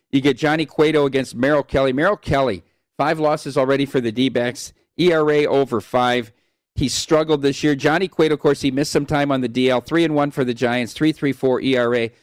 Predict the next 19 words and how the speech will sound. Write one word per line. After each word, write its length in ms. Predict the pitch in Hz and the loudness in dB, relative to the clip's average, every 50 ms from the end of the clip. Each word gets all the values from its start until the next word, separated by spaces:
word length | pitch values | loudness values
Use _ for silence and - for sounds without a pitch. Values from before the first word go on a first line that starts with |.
| _ _ _ - | _ _ _ -8
I'm 120 | - 156 | -6 -6
interested 400 | 226 233 254 226 - - 190 175 | -4 -4 -6 -6 -4 -2 0 0
in 100 | 165 151 | 0 0
this 160 | 147 151 - | -2 -4 -4
game 200 | - 151 147 147 | -2 -2 -2 -2
because 280 | 135 127 - 151 127 - | -2 -4 -4 -4 -4 -4
the 100 | 120 104 | -8 -10
short 360 | - - 156 156 160 - _ | -8 -4 -2 -2 -2 -4 _
price 320 | - 143 135 143 143 - | -6 -4 -4 -4 -6 -6
on 200 | 135 120 110 104 - _ _ _ _ _ | -8 -8 -8 -10 -14 _ _ _ _ _
Cueto 300 | - 147 151 151 143 135 | -2 0 0 0 0 0
on 120 | 127 127 123 | -2 -4 -4
the 80 | 117 | -2
road, 180 | 113 123 123 123 | 0 0 0 0
only 160 | 127 139 135 | 0 -2 -2
about 200 | 123 107 117 113 | -2 -2 -4 -4
a 60 | 107 | -4
dollar 260 | 95 110 110 110 104 98 | -4 -4 -4 -4 -4 -6
fifteen. 480 | - 110 98 _ _ - 95 85 - | -8 -12 -14 _ _ -16 -16 -16 -16